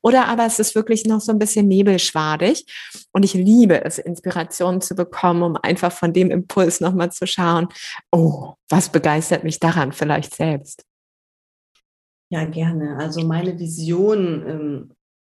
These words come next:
Speaker 2: oder ich würde es auch sagen, tatsächlich mein, mein Purpose, warum ich das tue, was ich tue, warum ich hier bin,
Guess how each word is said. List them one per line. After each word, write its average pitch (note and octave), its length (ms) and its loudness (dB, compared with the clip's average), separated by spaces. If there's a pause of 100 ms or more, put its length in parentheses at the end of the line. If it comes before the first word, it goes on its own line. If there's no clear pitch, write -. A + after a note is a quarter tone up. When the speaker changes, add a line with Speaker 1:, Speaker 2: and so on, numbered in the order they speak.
(400)
Speaker 2:
oder - 220 -12
ich - 180 -16
würde D#3+ 160 -6
es - 80 -6
auch D3+ 160 -8
sagen, D#3 320 -4
tatsächlich D#3+ 480 -6
mein, D3+ 380 -4
mein D3 260 -4
Purpose, D#3+ 540 -4
warum D3 440 -2
ich - 400 -12
das - 380 -6
tue, F#3+ 320 -2
was D#3+ 180 -4
ich F#3 180 -10
tue, F3+ 280 -6
warum D#3+ 240 -4
ich E3+ 200 -10
hier F#3+ 340 0
bin, D#3 440 -6